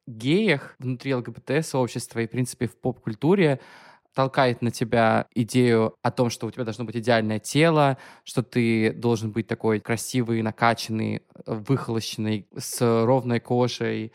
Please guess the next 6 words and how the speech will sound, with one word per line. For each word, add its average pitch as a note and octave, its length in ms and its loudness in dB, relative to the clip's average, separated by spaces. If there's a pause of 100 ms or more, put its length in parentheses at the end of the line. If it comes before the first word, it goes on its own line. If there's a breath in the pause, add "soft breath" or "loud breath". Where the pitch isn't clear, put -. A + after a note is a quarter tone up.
уложенными A#2+ 520 0
волосами, D3 720 0 (280 soft breath)
что B2 500 2
когда B2+ 280 0
я B2+ 100 4
понимаю, B2+ 560 2